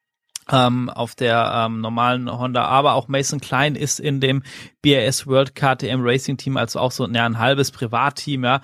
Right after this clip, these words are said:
Ähm, das wird schon alles sehr, sehr dicht und da Platz neunundvierzig, ey, als, als Malemoto, also ohne Assistance, werden wir sicherlich auch nochmal sprechen,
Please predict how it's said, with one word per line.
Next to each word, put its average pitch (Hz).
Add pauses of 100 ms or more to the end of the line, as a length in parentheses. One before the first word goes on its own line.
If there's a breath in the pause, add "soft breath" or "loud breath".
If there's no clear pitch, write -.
(340 loud breath)
Ähm, 135
das 147
wird 220
schon 190
alles 180
sehr, 170
sehr 160
dicht 180
und 151
da 156
Platz -
neunundvierzig, 160
ey, 160
als, 143
als 139
Malemoto, 143
also -
ohne 147
Assistance, 151
werden 127
wir 131
sicherlich 135
auch 131
nochmal 131
sprechen, 127